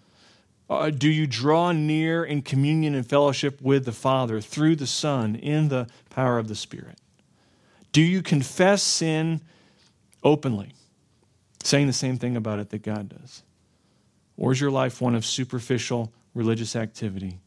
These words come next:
going through the motions, checking the boxes, coming to church every week, going home, but then dealing wickedly with others in thought and deed, separating yourself again and again from the God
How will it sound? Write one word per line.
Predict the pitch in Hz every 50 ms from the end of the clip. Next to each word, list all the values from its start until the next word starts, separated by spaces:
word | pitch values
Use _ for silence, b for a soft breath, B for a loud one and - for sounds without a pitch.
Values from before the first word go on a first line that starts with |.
| _ b b b b b b b b _
going | - 123 139 143
through | 131 143
the | 143 139
motions, | 139 139 135 127 - 139 131 127
checking | - 131 117 - 135 127
the | 127
boxes, | 110 113 110 110 110 113 113 - 117 110 104 104 - - - _ _ _ _ _ -
coming | - 135 156 156
to | 143
church | - - 143 139 131 -
every | 135 123 120 117
week, | 117 117 113 110 117 - _ _ _ b b b b b _
going | - 120 117 117
home, | 107 101 98 95 95 98 101 - b b b b b b b b b b b b b b b b b _ _ _ _ _ _ -
but | - 117
then | - 131 123 120
dealing | 110 117 127 131 135 127 123
wickedly | 127 127 - 135 127 131
with | 131 131 123
others | 117 113 113 117 113 117 113 -
in | 110 101
thought | 101 - 113 107 110 117 - -
and | 127 127
deed, | 113 110 101 98 98 101 101 98 b b b b b b b b
separating | - - - 139 135 135 139 147 143 143 147 147
yourself | 143 135 - - 139 131 131 120 -
again | 117 107 117 127 139
and | 147 147
again | 143 127 127 123 127 120
from | 117 127 120
the | 110 117
God | 110 120 117 117 120 123 123 127